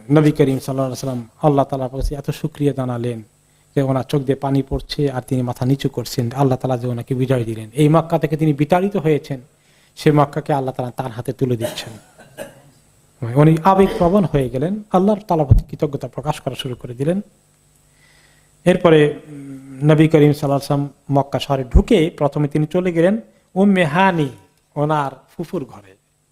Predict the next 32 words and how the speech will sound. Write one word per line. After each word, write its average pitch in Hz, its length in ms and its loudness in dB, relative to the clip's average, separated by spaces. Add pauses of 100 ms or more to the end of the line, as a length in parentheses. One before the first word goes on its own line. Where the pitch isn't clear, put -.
(100)
যিনি 143 160 0
আবু 135 240 -4
তালেবের 151 440 -2 (200)
মেয়ে। 123 400 -6 (260)
উম্মে 135 200 -2
হানির 156 460 -4
ঘরে 143 200 -4
গেলেন, 226 280 -2 (480)
সেখানে 180 380 0
গিয়ে 156 200 -2
তিনি 190 460 0
আগে 147 240 0
নিয়ে 143 180 0
গোসল 139 360 -4
করে 110 260 -16
ফেললেন, 95 360 -18 (720)
কারণ 131 120 -2
সফরের 139 360 2
ক্লান্তিতে 139 480 -4
ছিল, 131 280 -6
দুপুরবেলা 139 580 -2
গরম 139 320 4
লেগেছে, 127 420 -8
তিনি 139 320 0 (500)
কাবা 139 200 4
ঘরে 139 240 0
ঢুকবেন, 135 520 2 (140)
নিজেকে 151 560 4 (500)
তিনি 135 180 2
গোসল 143 320 -2
করে 123 240 -4
নিলেন 127 360 -4